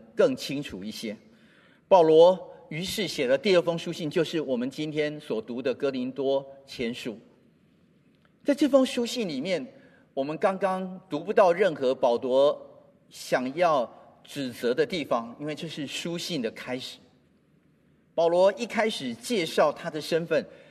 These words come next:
在当时的人，不管是希腊或者是罗马时期，他们的书信不像我们今天是以收信人为先，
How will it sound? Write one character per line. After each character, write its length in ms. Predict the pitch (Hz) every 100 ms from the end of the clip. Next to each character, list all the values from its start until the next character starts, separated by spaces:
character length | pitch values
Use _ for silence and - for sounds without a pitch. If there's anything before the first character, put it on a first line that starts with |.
| _ _ _
在 340 | 208 180 160 143 - _
当 180 | 220 220
时 220 | 220 143
的 120 | 143
人， 360 | 131 113 107 - - _ _ _
不 80 | 208
管 180 | 185 -
是 300 | 170 156 156 -
希 300 | - 180 180
腊 280 | 175 131
或 140 | 120 151
者 140 | 123
是 300 | 117 151 131
罗 200 | 120 139
马 300 | 131 131 104 -
时 240 | - 131
期， 320 | - - 92 - _ _ _ -
他 180 | 175
们 100 | 175 143
的 120 | 139
书 240 | - 208
信 240 | 196 196 151
不 100 | 156
像 200 | 190 139
我 60 |
们 140 | 123 151
今 220 | 175 170
天 240 | 180 170 - - - -
是 400 | - 170 143 - -
以 280 | 151 127 113
收 340 | - 240 214
信 240 | 214 226 160
人 360 | 123 120 139 139 -
为 180 | 117 127
先， 320 | 160 - 196